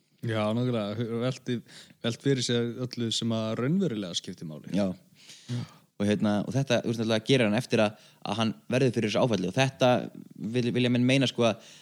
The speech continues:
Speaker 2: það er ekkit, þetta er náttúrulega bara, þetta er í sjálfu sér goðsögn, hún er, þetta er tvö þúsund og fimm hundruð ára gömul saga, eða þannig séð, skilurðu.
Speaker 1: Mm.
Speaker 2: Það er náttúrulega ekkit, eh, þú veist, það er ekkit enginn sagt um það hvort þetta hafi raunverulega verið svona, en, en, eh,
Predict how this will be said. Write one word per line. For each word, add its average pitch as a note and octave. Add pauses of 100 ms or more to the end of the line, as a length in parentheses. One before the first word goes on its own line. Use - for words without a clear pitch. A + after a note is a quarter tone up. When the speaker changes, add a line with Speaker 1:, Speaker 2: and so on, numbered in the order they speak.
(180)
Speaker 2:
það A#2
er B2
ekkit, -
þetta -
er A#2
náttúrulega A2+
bara, A#2
þetta A2+
er A2+
í A2
sjálfu C#3
sér A#2+
goðsögn, C3
hún G2
er, F#2+
þetta G#2+
er -
tvö C3+
þúsund B2
og A2
fimm A#2+
hundruð G#2+
ára G#2
gömul A2+
saga, F#2+
eða F#2
þannig F#2+
séð, F2
skilurðu. E2
Speaker 1:
Mm. A#2+
Speaker 2:
Það -
er F#2
náttúrulega G#2
ekkit, G#2+
eh, G#2+ (180)
þú -
veist, -
það -
er -
ekkit G#2+
enginn A#2 (360)
sagt -
um A#2+
það A2
hvort A2+
þetta G#2+ (240)
hafi A#2+
raunverulega A#2
verið A2
svona, F2+ (420)
en, G#2+
en, A2 (120)
eh, -